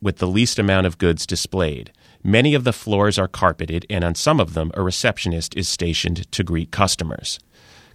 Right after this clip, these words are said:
Klein, at the other extreme, is a maze of annexes,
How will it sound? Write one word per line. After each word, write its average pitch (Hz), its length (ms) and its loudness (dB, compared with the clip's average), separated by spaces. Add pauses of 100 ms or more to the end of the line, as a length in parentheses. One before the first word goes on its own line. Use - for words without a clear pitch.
Klein, 101 640 2
at 92 100 -4
the 90 120 -2
other 80 200 0
extreme, 82 560 -2
is 98 140 -2
a 85 40 2
maze 117 480 4
of 110 220 0
annexes, 90 680 0